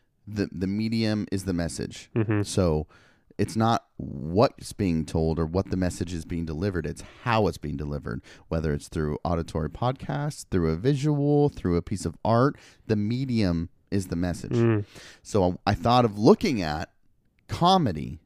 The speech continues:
Speaker 1: as the medium.
Speaker 2: Okay.
Speaker 1: And how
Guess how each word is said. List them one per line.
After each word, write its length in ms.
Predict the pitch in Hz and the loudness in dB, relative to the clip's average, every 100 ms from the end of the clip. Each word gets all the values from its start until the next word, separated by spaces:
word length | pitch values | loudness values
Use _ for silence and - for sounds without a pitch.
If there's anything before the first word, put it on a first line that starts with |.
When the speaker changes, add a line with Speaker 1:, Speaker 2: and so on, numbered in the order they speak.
| - | -2
Speaker 1:
as 220 | 104 98 | 0 0
the 100 | 101 | 0
medium. 540 | 101 113 117 71 62 - _ _ _ _ _ _ - | 2 2 2 -2 -6 -14 _ _ _ _ _ _ 0
Speaker 2:
Okay. 300 | 127 143 127 147 _ _ | 2 4 0 -4 _ _
Speaker 1:
And 200 | 110 110 | 0 0
how 640 | 107 - 135 139 143 139 | 0 0 4 6 6 4